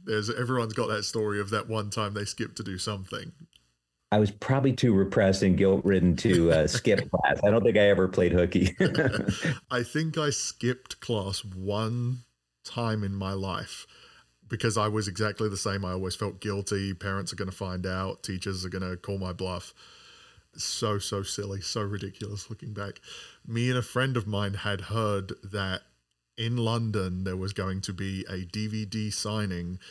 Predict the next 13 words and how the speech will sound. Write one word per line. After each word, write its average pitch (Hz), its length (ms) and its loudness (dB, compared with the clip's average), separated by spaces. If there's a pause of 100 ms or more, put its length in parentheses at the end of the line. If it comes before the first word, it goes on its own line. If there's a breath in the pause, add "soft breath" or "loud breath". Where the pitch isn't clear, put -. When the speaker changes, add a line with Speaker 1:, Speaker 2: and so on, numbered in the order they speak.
(260 loud breath)
Speaker 1:
by 95 300 -2
Stone 117 500 -4
Cold 107 380 -2
Steve 101 360 -6
Austin 95 540 -6 (320 loud breath)
at 107 260 4
a - 60 4
cer-, - 300 2
Speaker 2:
<laughs> - 40 0
Speaker 1:
at - 140 4
a 359 60 4
specific 156 600 0
time. 104 480 0